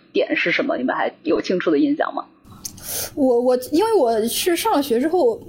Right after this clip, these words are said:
Speaker 2: 呃，就是读了研之后，我是换了学校嘛。其实我，我因为也，就是跟着导师的原因，我是觉得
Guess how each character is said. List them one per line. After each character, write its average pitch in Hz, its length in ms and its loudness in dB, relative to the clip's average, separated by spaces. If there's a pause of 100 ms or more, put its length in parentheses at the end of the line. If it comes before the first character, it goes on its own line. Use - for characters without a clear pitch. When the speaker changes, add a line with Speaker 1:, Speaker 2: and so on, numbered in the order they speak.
Speaker 2:
呃， 220 100 -2
就 330 140 0
是 349 60 4
读 262 140 0
了 330 80 2
研 240 180 2
之 294 60 0
后， 311 160 2
我 214 140 2 (160)
是 285 260 -2
换 330 220 -2
了 262 60 2
学 214 160 0
校 349 180 0
嘛。 - 380 -4
其 262 120 -6
实 285 100 -2
我， 262 220 2
我 214 180 0
因 262 160 4
为 294 100 0
也， 226 640 -2
就 - 100 -8
是 240 140 -6
跟 277 160 2
着 294 60 -2
导 202 160 0
师 - 180 -4
的 269 80 4
原 208 180 0
因， 220 140 -4
我 202 160 -2
是 277 320 0
觉 196 240 -2
得 214 280 0